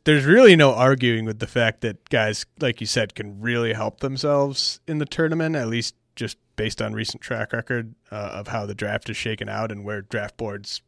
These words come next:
are supposedly at right now. Um, but do you think the tournament play should have that? Sh-, or you, you should be capable of, like, I mean, should the tournament count as much as, like, ten games in January counted? Or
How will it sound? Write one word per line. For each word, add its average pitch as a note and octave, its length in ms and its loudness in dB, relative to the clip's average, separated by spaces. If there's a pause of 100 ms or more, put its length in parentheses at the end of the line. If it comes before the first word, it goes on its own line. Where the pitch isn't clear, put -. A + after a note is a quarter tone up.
are A2 140 -12
supposedly A2+ 520 -8
at G#2+ 200 -10
right A#2 240 -10
now. G#2+ 380 -6 (540)
Um, G#2+ 440 -2
but A#2 240 -2
do C3 80 0
you C3+ 140 4
think - 580 0 (220)
the C3 100 -6
tournament A#2+ 640 -8 (460)
play A2+ 520 -6
should B2+ 540 -4
have F#3+ 360 -2
that? F#3+ 360 -2 (320)
Sh-, - 200 -14
or C3+ 140 -4
you, B2 240 -8
you C3 120 -14
should D#3 360 -2
be F#3 140 -2
capable F#3+ 520 -4
of, F3 200 -4
like, D#3+ 300 -2
I - 40 -12
mean, B2+ 260 -6
should C#3 240 -4
the A#2+ 60 -8
tournament C3+ 540 -4 (880)
count D3 400 2
as B2+ 220 -2
much C3+ 340 -2
as, A#2 180 -6
like, G#2+ 280 -10
ten B2 260 -2
games A2+ 380 -4
in G#2+ 280 -8
January A#2 500 -8
counted? C3 440 -8
Or G2 260 -12